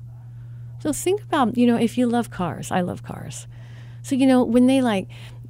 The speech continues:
you know, there, there could be, like, a nineteen sixty-two Corvette, right? And they refurbish the whole thing and it's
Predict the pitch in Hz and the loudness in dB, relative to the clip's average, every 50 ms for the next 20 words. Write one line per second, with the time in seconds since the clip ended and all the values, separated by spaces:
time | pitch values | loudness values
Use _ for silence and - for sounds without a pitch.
0 | - 208 - - - 214 220 220 202 185 180 185 196 - - 202 214 214 - 233 | -14 -14 -14 -10 -4 -2 0 0 2 2 2 2 0 0 0 0 -2 0 0 0
1 | 202 196 202 190 185 180 175 180 175 175 185 196 208 214 208 - - 220 208 190 | 0 2 0 0 0 -2 -2 -2 0 2 2 2 2 2 0 -2 -2 0 0 0
2 | 175 - - - 208 - - - 208 - - - 202 180 - - 190 175 165 160 | 0 -2 -4 -4 -4 -4 -4 -4 -4 -4 -2 -2 -2 -2 -2 -2 -2 -2 -2 -2
3 | 165 165 151 131 - - - - 175 151 139 151 123 - 120 - 175 180 180 180 | -2 -4 -4 -6 -6 -10 -12 -10 -8 -8 -6 -6 -6 -6 -4 -2 0 2 2 2
4 | 180 185 226 226 - - - - 233 240 226 226 214 - - 196 185 - 190 180 | 2 2 2 2 0 -2 0 2 2 4 4 2 0 0 -2 -4 -2 -2 -2 -2
5 | 180 - - - 185 180 175 180 175 165 151 127 139 156 - - | -2 -4 -6 -4 -2 -2 -2 -2 -2 -4 -4 -6 -8 -10 -10 -12